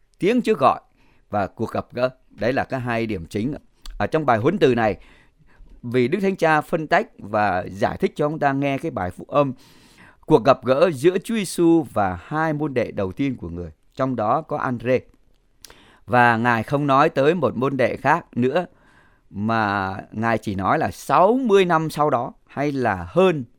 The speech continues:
thế, thì một trong hai người đó, à, đã nói rằng cái lúc bây giờ mà họ gặp Chúa Giêsu, nó ở với Chúa Giêsu là bốn giờ chiều. Thì đó chính là Thánh Gioan. Bởi vì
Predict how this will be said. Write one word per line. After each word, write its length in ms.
thế, 280
thì 400
một 300
trong 180
hai 240
người 260
đó, 320
à, 380
đã 120
nói 260
rằng 220
cái 80
lúc 200
bây 120
giờ 260
mà 140
họ 240
gặp 200
Chúa 100
Giêsu, 400
nó 80
ở 220
với 120
Chúa 140
Giêsu 460
là 120
bốn 280
giờ 180
chiều. 260
Thì 120
đó 220
chính 200
là 100
Thánh 240
Gioan. 360
Bởi 220
vì 320